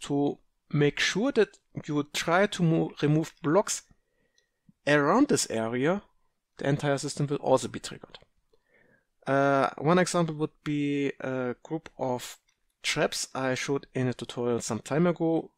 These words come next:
that were basically a complete cage of observers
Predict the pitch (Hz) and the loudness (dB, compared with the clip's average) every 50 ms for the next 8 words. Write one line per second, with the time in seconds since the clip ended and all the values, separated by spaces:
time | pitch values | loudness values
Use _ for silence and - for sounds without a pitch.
0 | _ _ 135 131 127 - 139 131 - _ 147 151 151 160 147 139 143 135 - - | _ _ -8 -8 -4 -2 -2 -2 0 _ 0 0 0 0 -4 -4 -4 -6 -6 -6
1 | - - - - 135 127 - - 147 143 139 - - _ _ - - - 160 160 | -10 -12 -8 -8 -8 -8 -6 -6 -6 -6 -6 -8 -14 _ _ -10 -6 -2 0 0
2 | 180 226 240 - - - - - _ _ 123 131 127 - - 117 - - - 151 | 0 0 0 -2 -2 -2 -4 -6 _ _ -2 -2 0 -2 -4 -6 -4 -2 0 2
3 | 156 185 208 208 190 - | 2 2 2 0 -2 -4